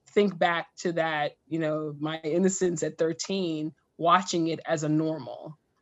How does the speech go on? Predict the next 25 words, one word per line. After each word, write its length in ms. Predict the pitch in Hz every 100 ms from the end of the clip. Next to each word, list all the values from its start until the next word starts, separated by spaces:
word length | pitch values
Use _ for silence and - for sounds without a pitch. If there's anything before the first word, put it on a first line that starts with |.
| _ _
So, 580 | - 185 170 156 156 156
um, 680 | 156 156 147 151 170 143 151 - _ _ _ _ _ _ _
uh, 180 | 175 170
Melina, 800 | 175 185 185 196 233 214 175 160
you're 220 | 160 170
sharing, 280 | 180 185 180
you're 120 | 180
fourteen 360 | 175 202 196 202
years 220 | 190 175
old 140 | 175 180
when 120 | 180
you 60 |
had 200 | 196 185
that 120 | 185 180
aha 380 | 175 185 185
moment. 480 | 185 180 190 202 202
Melina, 340 | 190 185 202 202
if 80 |
you 80 | 226
wanna 160 | 226 202
come 180 | 208 196
on 160 | 196
for, 160 | 196 180
like, 220 | 180
a, 80 | 175